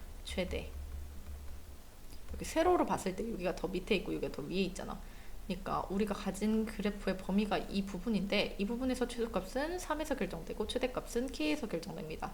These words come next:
즉, 최소 이퀄 F의 X값 삼을 넣었을 때 값이다 라는 의미로 에프 삼을 구해주면 되죠. 에프 삼은 여기다 삼 넣어봐요. 루트 이, 삼, 육 빼기 이 빼기 육이니까 루트 사 빼기 육이죠.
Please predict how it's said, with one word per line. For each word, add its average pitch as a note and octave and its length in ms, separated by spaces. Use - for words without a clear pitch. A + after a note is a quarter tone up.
즉, F#3+ 460
최소 A3+ 680
이퀄 G#3 680
F의 F#3+ 520
X값 - 460
삼을 F4+ 360
넣었을 - 320
때 F3+ 100
값이다 - 460
라는 D#3+ 200
의미로 E3+ 300
에프 - 240
삼을 G4 320
구해주면 F3+ 340
되죠. - 260
에프 F#3 220
삼은 G#3 420
여기다 F#3+ 140
삼 D4 200
넣어봐요. F3 360
루트 G3+ 600
이, G#3 60
삼, G#3 180
육 G3 180
빼기 G3+ 420
이 F#3 260
빼기 - 400
육이니까 F3 880
루트 C4 420
사 F3+ 380
빼기 G3 280
육이죠. G3+ 400